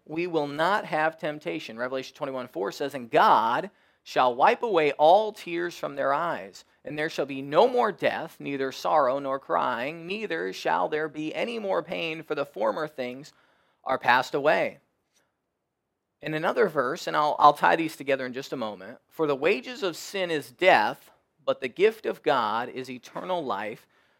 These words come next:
through Jesus Christ our Lord." So what is significant about those two verses that have to do with temptation? Well, these two words right here.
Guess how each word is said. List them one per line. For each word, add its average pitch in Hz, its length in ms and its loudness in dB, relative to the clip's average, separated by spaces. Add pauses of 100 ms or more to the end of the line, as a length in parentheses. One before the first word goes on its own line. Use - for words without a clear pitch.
(180)
through 147 440 -6 (100)
Jesus 123 520 -12
Christ 117 580 -6
our 123 180 -2
Lord." 123 340 -6
So 151 120 -4
what 185 160 0
is 254 120 -4
significant 160 720 -6
about 123 300 -4
those 156 240 -6
two 175 220 -10
verses 117 500 -10
that 117 140 -4
have 123 240 -6
to 117 80 -18
do 117 380 -10 (300)
with 120 360 -6
temptation? 123 760 -8 (1040)
Well, 127 280 -4 (460)
these 147 220 -8
two 156 200 -6
words 143 300 -6
right 139 180 0
here. - 300 -14